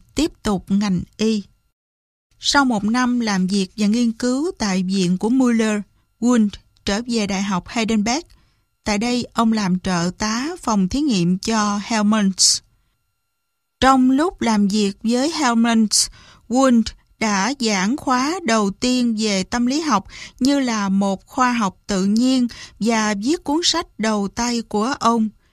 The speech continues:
những đóng góp hướng tới một lý thuyết về cảm quan tri giác. Trong sách này, Wundt lên một kế hoạch cho tâm lý học mà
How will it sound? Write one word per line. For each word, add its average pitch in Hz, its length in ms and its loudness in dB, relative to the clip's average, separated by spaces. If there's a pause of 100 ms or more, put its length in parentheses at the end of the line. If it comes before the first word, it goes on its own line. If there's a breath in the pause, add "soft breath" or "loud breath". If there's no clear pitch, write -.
(260)
những 220 400 2
đóng 262 240 0
góp 285 380 0
hướng 285 240 -2 (120)
tới 269 300 -2
một 226 340 -2
lý 269 200 0
thuyết 320 420 -2
về 214 300 -2
cảm 202 440 -2
quan 233 380 0
tri 240 220 -2
giác. 247 380 -4 (640)
Trong 247 180 -2
sách 349 260 -4
này, 208 280 0 (320 soft breath)
Wundt 240 380 2 (340 soft breath)
lên 247 300 0
một 220 320 -2
kế 294 140 -2
hoạch 269 260 -2 (140)
cho 220 260 -2
tâm 226 240 0
lý 269 140 0
học 262 260 -2 (320 loud breath)
mà 214 360 0